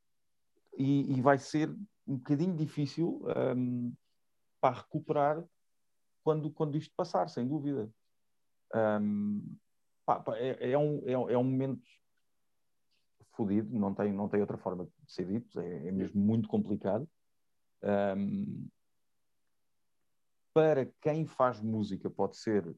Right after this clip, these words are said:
um ótimo momento para, para evoluir, para progredir, ah, pá, porque estamos fechados em casa, não é?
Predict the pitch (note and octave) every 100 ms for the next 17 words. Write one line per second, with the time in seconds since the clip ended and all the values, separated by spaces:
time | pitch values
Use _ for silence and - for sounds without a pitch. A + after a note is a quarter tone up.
0 | - G2 G2 A2 A2 - G2+ G2+ G#2 G2+
1 | G2 - - F#2+ F2+ - A2+ - _ -
2 | G2 F#2 F#2 F2 G#2 C3+ - F2+ - F2
3 | G2+ F2 G#2 A#2+ C#3+ _ _ _ _ _
4 | - F2+ F2+ D#2+ D2+ - _ _ _ -
5 | - - - G#2+ G#2 G#2 G#2 - - G#2+
6 | G2 G#2 B2+ E3 A#2+ G#2+ E3+